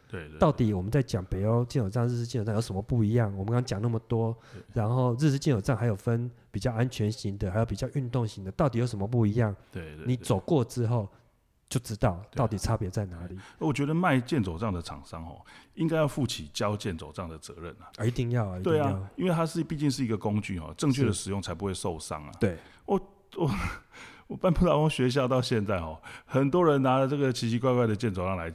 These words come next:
Speaker 1: 来问我说：“这个要怎么用啊？”
Speaker 2: 嗯。是。
Speaker 1: 嘿，啊，又不是我卖的，你叫我教你，<laughs> 这个是我的责任吗？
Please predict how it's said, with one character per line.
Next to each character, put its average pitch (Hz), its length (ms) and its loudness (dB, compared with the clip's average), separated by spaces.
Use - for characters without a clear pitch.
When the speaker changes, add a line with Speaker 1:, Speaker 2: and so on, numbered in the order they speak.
Speaker 1:
来 85 120 -4
问 101 220 0
我 78 200 -8
说 98 180 -4
：“这 113 140 0
个 98 60 2
要 98 120 2
怎 - 140 -10
么 76 120 -10
用 80 220 -8
啊？” 82 100 -14
Speaker 2:
嗯。 - 40 -16
是。 101 280 -2
Speaker 1:
嘿， 107 100 0
啊， 107 160 0
又 165 60 2
不 147 100 -6
是 143 100 -4
我 107 140 2
卖 120 220 0
的， 101 100 0
你 92 140 -4
叫 113 180 -2
我 87 80 -2
教 101 240 -2
你， 85 140 -8
<laughs> 117 200 0
这 165 60 12
个 147 220 6
是 139 140 0
我 110 160 0
的 104 80 0
责 101 200 -2
任 120 160 0
吗？ 95 240 -4